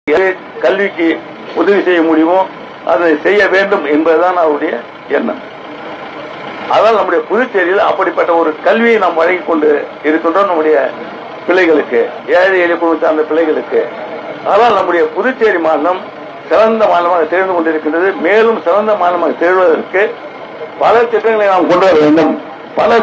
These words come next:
திட்டங்களை கொண்டு வர வேண்டும் என்று சொன்னால், நம்முடைய பாராளுமன்றத்தில் செல்லுகின்ற வேட்பாளர் நம்முடைய வேட்பாளர் தான் இருக்க வேண்டும். நம்ம போடுற ஓட்டு இருக்குது, ஒவ்வொரு ஓட்டு முக்கியமான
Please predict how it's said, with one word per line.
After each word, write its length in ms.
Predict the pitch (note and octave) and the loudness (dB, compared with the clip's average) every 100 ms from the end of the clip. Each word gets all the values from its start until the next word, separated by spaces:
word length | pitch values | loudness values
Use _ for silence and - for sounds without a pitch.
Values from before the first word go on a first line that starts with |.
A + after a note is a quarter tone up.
| G3 | 0
திட்டங்களை 340 | G3+ A#3 A3 F3 | 0 2 2 0
கொண்டு 140 | F#3 G3+ | 2 2
வர 100 | F3+ | 2
வேண்டும் 240 | E3+ D#3+ D#3 | 2 2 2
என்று 140 | C#3+ E3 | 0 0
சொன்னால், 340 | C#3 D#3 F#3 G#3+ - - - - - - - - - - - | 0 2 2 -2 -4 -10 -10 -18 -18 -18 -18 -18 -18 -10 0
நம்முடைய 240 | E3 E3 D3+ | 4 4 4
பாராளுமன்றத்தில் 880 | E3 A#3 A#3+ G#3+ F#3+ F3 F3+ F3 D3+ | 2 4 4 4 2 2 0 0 0
செல்லுகின்ற 460 | E3+ F3 F3 E3 D#3+ E3+ F3+ - | 2 2 2 2 2 2 0 0
வேட்பாளர் 500 | C#3 F3+ - D#3 E3+ C#3 | 2 2 2 2 2 2
நம்முடைய 260 | D3+ D3+ D3 | 0 2 2
வேட்பாளர் 460 | D3+ D3+ C3 B2+ | 2 2 2 2
தான் 120 | - B2+ | 0 0
இருக்க 180 | C3 A#2 | -2 -4
வேண்டும். 200 | G#2+ - - - - - - - - - - - - - | -6 -8 -16 -18 -18 -18 -16 -16 -14 -12 -8 -6 -4 0
நம்ம 140 | E3 - | 2 2
போடுற 220 | A3+ B3 A3 F#3 | 4 4 4 4
ஓட்டு 160 | A3+ A#3 | 2 2
இருக்குது, 320 | F#3 E3+ D3+ G3 F#3+ D#3+ | 0 2 2 2 2 0
ஒவ்வொரு 240 | G3+ G#3+ G3+ | 2 2 2
ஓட்டு 140 | A3+ G#3 | 2 2
முக்கியமான 320 | F#3+ G3 A3 | 0 0 2